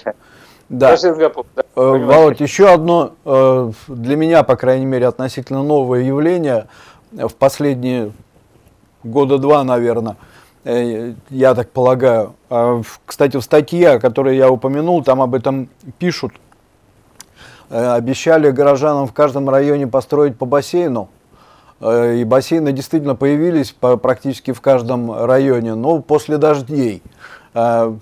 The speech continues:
Speaker 2: э, что со стоками? То есть город тонет. Никогда раньше
Speaker 1: Ну,
Speaker 2: такого не было.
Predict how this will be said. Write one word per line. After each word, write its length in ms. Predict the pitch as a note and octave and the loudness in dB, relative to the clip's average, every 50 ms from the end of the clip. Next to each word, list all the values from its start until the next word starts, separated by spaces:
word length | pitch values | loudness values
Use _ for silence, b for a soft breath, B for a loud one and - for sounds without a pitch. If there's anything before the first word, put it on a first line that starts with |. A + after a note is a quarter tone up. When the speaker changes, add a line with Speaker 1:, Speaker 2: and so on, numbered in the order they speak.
| _ _ - | _ _ -10
Speaker 2:
э, 280 | C#3 B2 A#2 A2+ A2+ A2+ | -6 -4 -4 -2 -4 -4
что 260 | A2 - - - E3+ | -6 -6 -4 -4 -2
со 140 | E3 - F3+ D3+ | -2 -2 -4 -6
стоками? 680 | - - - F#3 D#3+ - C#3 B2+ A2+ A2 G2+ G2 F#2+ - | -6 -2 -2 -2 -2 -2 -2 -4 -4 -6 -8 -10 -12 -10
То 100 | - A#2+ | -6 -6
есть 140 | B2 A#2+ A#2 | -6 -6 -6
город 360 | A#2 A2 C3+ E3 F3 F3 D3 - _ _ | -4 -2 0 2 2 2 0 -2 _ _
тонет. 460 | - F#3 F3+ D3 A#2+ G2 - _ - _ _ _ _ b b b b b b b b _ _ _ _ _ _ _ _ _ _ _ b b b b b b b b b _ _ _ - - | 0 0 2 0 -2 -6 -10 _ -20 _ _ _ _ b b b b b b b b _ _ _ _ _ _ _ _ _ _ _ b b b b b b b b b _ _ _ -10 -6
Никогда 400 | B2 C3 B2 D#3 D#3 D#3+ F3+ F3 | -4 0 2 2 4 4 4 4
раньше 280 | F3+ F3 E3 D3 - F3 | 4 2 0 0 0 2
Speaker 1:
Ну, 60 | G3+ | 2
Speaker 2:
такого 320 | D3+ - - D3+ C#3+ C#3+ | 0 0 -2 -2 0 0
не 160 | C#3+ D3 D3+ C#3 | 0 0 0 -2
было. 280 | A#2 A#2 G2 F#2 F#2 | -2 -4 -6 -8 -12